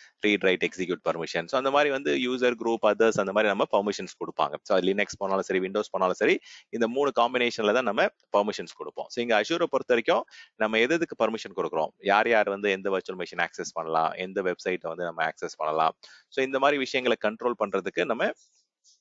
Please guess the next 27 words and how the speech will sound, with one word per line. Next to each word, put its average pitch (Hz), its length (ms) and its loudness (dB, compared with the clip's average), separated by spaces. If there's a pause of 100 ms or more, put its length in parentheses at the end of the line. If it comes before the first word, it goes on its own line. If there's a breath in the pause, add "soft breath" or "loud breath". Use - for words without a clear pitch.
(300)
ரோல் 110 240 2
பேஸ்ட் 98 280 2
access - 280 -6
control, 104 440 0
uh, 78 380 4 (120)
permission 90 300 -8
கொடுக்கணும். 78 280 -8
இப்போ 85 60 -6 (100)
storage 104 240 2
அட்மினிஸ்ட்ரேட்டர்னா 95 800 0 (340 loud breath)
ஸ்டோரேஜ்ல 127 440 2
எல்லாமே 95 340 4
பண்ணலாம், 82 300 0
Network 98 280 0
அட்மினிஸ்ட்ரேட்டர்னா 98 800 -2
நெட்வொர்க்ல - 280 -2
எல்லாமே 85 240 2
பண்ணலாம், 80 400 0
Backup 104 220 -4
அட்மினிஸ்ட்ரேட்டர்னா 95 680 -6
backup 117 340 -2
related 95 320 0
ஆக்டிவிட்டீஸ்லாம் 90 580 -4
perform 85 280 -8
பண்ணலாம். 78 260 0
இந்த 101 140 -6
மாதிரி 117 240 2